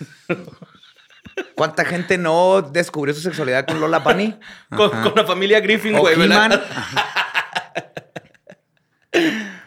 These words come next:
Speaker 2: Bueno, pues la siguiente nota la mandó Daniel Garcés, güey. Esto pasó en Nueva Delhi, güey, donde esta pinche nota está en metal, güey. Neta, está pasada de verga. Bueno, está metal porque es medio religiosona, pero está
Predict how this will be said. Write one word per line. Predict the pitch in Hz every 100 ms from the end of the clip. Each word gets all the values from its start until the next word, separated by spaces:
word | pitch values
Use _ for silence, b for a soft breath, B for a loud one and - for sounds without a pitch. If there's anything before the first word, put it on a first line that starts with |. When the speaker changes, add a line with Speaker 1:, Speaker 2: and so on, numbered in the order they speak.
| B B B B -
Speaker 2:
Bueno, | 190 196 170 135
pues | 190
la |
siguiente | 190 208 220 240
nota | 262 262
la | 240
mandó | 208 208
Daniel | 220 220 226
Garcés, | 226 214 247 269
güey. | 269 302 302 -
Esto | 151 196
pasó | 180 165 170
en |
Nueva | 190 175
Delhi, | 202 220
güey, | 214 202 202
donde | 151 151 151 139
esta | - - 226
pinche | 247 220 240
nota | 240 240
está | - 220
en | 233
metal, | 233 208 196 196
güey. | 165 135 123
Neta, | 156 156
está | 165 165 165 170 170 b b b
pasada | - - 214
de | 180
verga. | 160 170
Bueno, | 180
está | 185 214
metal | 214 208
porque | 208 196
es |
medio | 196 202
religiosona, | 170 131 131 175 208
pero | 202 147 120
está | 120 143 143 151 160 -